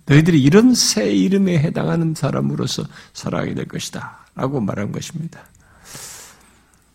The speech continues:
이게 뭡니까? 이게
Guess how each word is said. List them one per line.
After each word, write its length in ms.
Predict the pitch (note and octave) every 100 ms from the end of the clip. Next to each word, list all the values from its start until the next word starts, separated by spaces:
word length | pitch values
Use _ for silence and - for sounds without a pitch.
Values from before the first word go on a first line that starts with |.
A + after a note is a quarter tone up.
| _ _ _ _ B2
이게 140 | D#3
뭡니까? 640 | A#2+ F#2+ G#2 - - - _ _ _ _ _ _ -
이게 480 | A2+ A#2 B2 F2